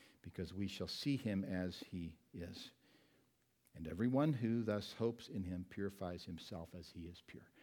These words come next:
We will see him as he is because we will be in a glorified state. No more sin. No more corruption. No more coloring of the facts. No more gossip. No more slander. No more conflict.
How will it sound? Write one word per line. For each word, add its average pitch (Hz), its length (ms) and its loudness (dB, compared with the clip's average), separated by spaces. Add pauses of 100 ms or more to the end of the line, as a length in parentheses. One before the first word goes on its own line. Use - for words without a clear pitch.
(200)
We 113 100 4
will 92 140 4
see 156 300 4
him 135 240 8
as 101 300 2
he 143 300 0
is 87 160 -2
because 92 380 -4
we 117 260 6
will 131 140 2
be 104 280 4 (100)
in 98 200 0
a 98 140 -2
glorified 104 640 0
state. 92 440 0 (280)
No 107 280 8
more 143 160 10
sin. 107 420 6 (600)
No 123 320 10
more 190 180 12
corruption. 156 640 6 (240)
No 123 160 10
more 165 220 10
coloring 208 580 12
of 170 100 8
the 160 80 6
facts. - 760 4 (480)
No 160 240 12
more 233 220 12
gossip. 180 580 12
No 156 380 12
more 233 220 12
slander. 156 680 8 (200)
No 156 260 12
more 208 200 12
conflict. 170 920 6